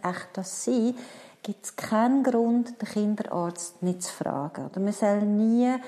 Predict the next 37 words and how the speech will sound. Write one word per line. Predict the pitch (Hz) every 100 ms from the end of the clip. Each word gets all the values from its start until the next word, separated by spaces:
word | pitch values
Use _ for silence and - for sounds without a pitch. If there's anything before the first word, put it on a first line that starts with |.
| - - - - - -
mit | 220 -
der | 220 -
Angst | 185 202 254 262 -
leben | 226 226 -
oder | 226 - -
Unsicherheit | 220 247 247 240 226 220 214 214
leben | 208 202
oder | - -
denken, | 180 - 170
ja, | 165
mein | 185
Kinderarzt | 170 190 196 170 175 -
findet | 160 160
das | - -
ein | 170
bisschen | - 180
blöd, | 160 165 202
wenn | 202 196
ich |
das | 196 190
jetzt | 190 - - -
auch | 156 196
noch | 214
frage | 208 190 165
oder | 175 170
nochmal | 165 175 208 240
mit | 214 214 202
einer |
Frage | 214 - 170 175
komme. | - 160 160 - - - - -
Ich |
glaub, | - 202 -
das | 233
muss | 240 226 220
man | 208
können | 208 190 190
ausschalten. | 190 180 - - 160 - - - -